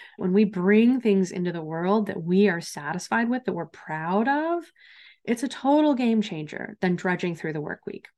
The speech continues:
And if you're in a J O B, if you go and clock in your forty and that is that, and you get a great paycheck and it means you get your weekends or your evenings to do things that you love, what kind of goals can you create for yourself there? Maybe a goal is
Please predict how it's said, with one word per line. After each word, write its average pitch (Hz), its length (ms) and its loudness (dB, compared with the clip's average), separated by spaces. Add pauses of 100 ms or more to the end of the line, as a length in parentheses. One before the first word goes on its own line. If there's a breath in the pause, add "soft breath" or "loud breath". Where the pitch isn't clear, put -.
(280 loud breath)
And 208 160 6
if 214 100 2
you're 277 220 6
in 285 180 4
a 269 60 4
J 233 280 4
O 233 160 4
B, 226 400 2
if 202 180 -4
you 202 100 0
go 226 260 0
and 220 100 2
clock 214 320 0
in 247 140 -2
your 226 140 -2
forty 254 500 -2 (340 loud breath)
and 180 380 0
that 214 240 4
is 220 240 4
that, 262 380 2
and 190 120 0
you 170 60 -2
get 180 160 -2
a 170 60 -6
great 190 440 0
paycheck 247 460 -2
and 214 100 0
it 185 80 -4
means 185 320 -2
you 202 60 0
get 190 160 0
your 165 160 -6
weekends 247 480 -2
or 196 60 2
your 175 140 -4
evenings 254 460 -2
to 190 120 -4
do 214 240 0
things 226 260 -4
that 202 220 -6
you 196 60 0
love, 208 360 -2 (360 loud breath)
what 226 200 2
kind 381 180 6
of 330 80 4
goals 294 300 0
can 277 180 -4
you 262 120 0
create 240 360 -2
for 226 100 -2
yourself 220 420 0
there? 277 380 -4 (800)
Maybe 220 260 8
a 214 40 4
goal 220 600 4
is 185 480 -2